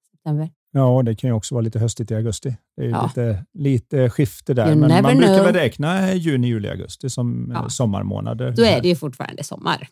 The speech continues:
Speaker 2: Ja.
Speaker 1: när det här släpps. Det är bra. <laughs> Ska passa på att maxa, maxa sommar nu.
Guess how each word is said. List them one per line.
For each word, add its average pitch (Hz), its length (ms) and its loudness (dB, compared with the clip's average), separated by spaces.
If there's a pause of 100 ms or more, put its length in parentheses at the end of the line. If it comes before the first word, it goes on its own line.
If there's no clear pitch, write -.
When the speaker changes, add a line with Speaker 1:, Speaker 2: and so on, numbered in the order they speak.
(140)
Speaker 2:
Ja. - 200 -8
Speaker 1:
när 156 80 -6
det 147 80 -10
här - 120 -10
släpps. - 460 -16
Det 233 180 -4
är 196 40 0
bra. - 200 -8 (440)
<laughs> 214 500 0
Ska - 180 -10
passa 160 300 -4
på 156 120 -4
att 156 60 2
maxa, 156 500 -2 (400)
maxa 175 340 0
sommar 151 320 0
nu. 135 200 -2